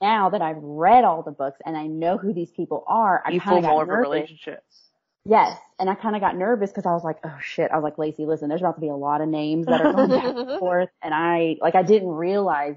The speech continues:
Speaker 1: the first time I read it 'cause it's kinda giving an update on people from past books. And the townspeople are kinda more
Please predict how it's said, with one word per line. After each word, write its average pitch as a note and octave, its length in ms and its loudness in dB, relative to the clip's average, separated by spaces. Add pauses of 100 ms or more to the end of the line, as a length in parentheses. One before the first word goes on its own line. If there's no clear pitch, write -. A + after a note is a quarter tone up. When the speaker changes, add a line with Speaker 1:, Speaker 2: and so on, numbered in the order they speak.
Speaker 1:
the D3+ 100 -4
first D3+ 280 -6
time D3 180 -6
I C#3 100 -8
read C#3 220 -2
it - 180 -8 (1000)
'cause G3+ 120 0
it's G3+ 180 4
kinda B3 220 4
giving G3+ 280 4
an E3 80 -4
update D#3 460 -2
on D3 120 -6
people D#3 240 -6
from D#3 200 -8
past C#3+ 400 -6
books. D#3 280 -2 (100)
And F3 140 2
the D#3+ 60 0
townspeople E3+ 1200 0 (100)
are D#3+ 120 0
kinda F#3+ 280 0
more E3+ 680 2